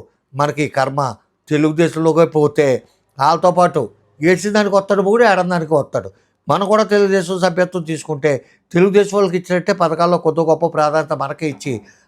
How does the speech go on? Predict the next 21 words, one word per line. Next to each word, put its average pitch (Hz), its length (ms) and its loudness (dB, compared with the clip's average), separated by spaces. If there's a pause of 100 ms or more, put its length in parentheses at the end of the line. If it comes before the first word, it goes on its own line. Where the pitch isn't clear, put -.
(140)
ఆ 165 60 2 (100)
పీ 190 160 -2
ఫోర్ 190 220 0
లాంటివి 165 260 0
వస్తాయని 139 400 -2
చెప్పి. 127 240 -6
ఎందుకంటే 214 300 0 (100)
పీ 240 180 0
ఫోర్కి 220 260 2
ఒక - 120 -10
క్రేజ్ 185 280 2
ఉంది. 87 200 -12 (1600)
ఇప్పుడు 180 220 -2 (160)
ఏదైతే 214 440 4 (120)
లబ్ధిదారులు 180 600 2 (520)
లబ్ధి 170 360 0
పొందుతున్నారో 165 640 2 (240)
ఈ 156 140 2
స్కీముల 190 420 2
ద్వారా, 165 220 4 (120)
ఈ 151 40 0